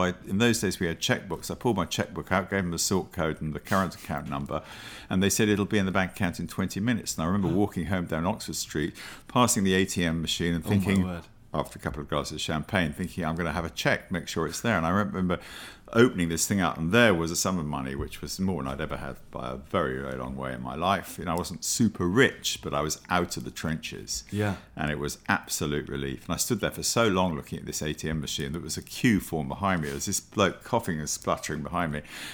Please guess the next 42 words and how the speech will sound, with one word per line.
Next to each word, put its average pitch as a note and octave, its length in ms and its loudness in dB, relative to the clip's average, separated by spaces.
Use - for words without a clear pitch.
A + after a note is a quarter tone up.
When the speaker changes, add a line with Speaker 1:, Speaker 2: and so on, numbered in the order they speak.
Speaker 1:
And G2+ 140 6
I - 20 8
did C3+ 240 6
turn G#2+ 240 6
around G2 200 6
to E2+ 80 -2
him. D#2+ 60 0
I D#2+ 60 0
said, G#2+ 180 2
"Excuse D3+ 440 4
me, E2 80 2
mate." F2 220 0
I G2 140 -2
said, G#2 200 2
"Cop - 260 4
a F#3+ 60 8
look F3 260 8
at F3+ 140 6
this." - 440 10
Speaker 2:
Oh, A2 260 6
no. A2 340 8
Speaker 1:
And, E2 360 -2
um, E2 280 0
Speaker 2:
<laughs> - 100 -12
Speaker 1:
I E2 80 -6
can D#2+ 160 -6
tell F#2 260 0
you E2+ 160 4
all D#2 140 2
listening C#2+ 480 -2
that C#2 220 -6
if D#2 160 -4
anybody D2+ 340 -2
tells D#2 300 -4
you D2+ 80 -4
money D2+ 220 -4
doesn't D2+ 280 -6
make D2 180 -6
you C#2 60 -8
happy, D2+ 320 -4
they're C#2 140 -4
lying. C2+ 380 -4